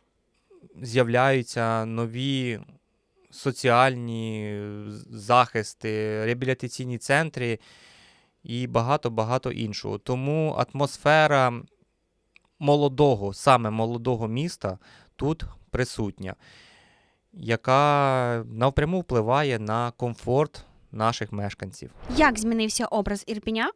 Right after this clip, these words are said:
Speaker 2: в очах клієнтів?
Speaker 1: Ірпінь однозначно змінився, і на сьогоднішній день дуже багато людей, які приїжджають просто перечекати, е, в Ірпені.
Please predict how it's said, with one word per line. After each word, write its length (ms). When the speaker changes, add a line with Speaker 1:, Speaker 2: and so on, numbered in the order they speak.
Speaker 2:
в 60
очах 340
клієнтів? 640
Speaker 1:
Ірпінь 800
однозначно 680
змінився, 760
і 500
на 120
сьогоднішній 580
день 100
дуже 260
багато 500
людей, 640
які 800
приїжджають 800
просто 380
перечекати, 840
е, 200
в 60
Ірпені. 640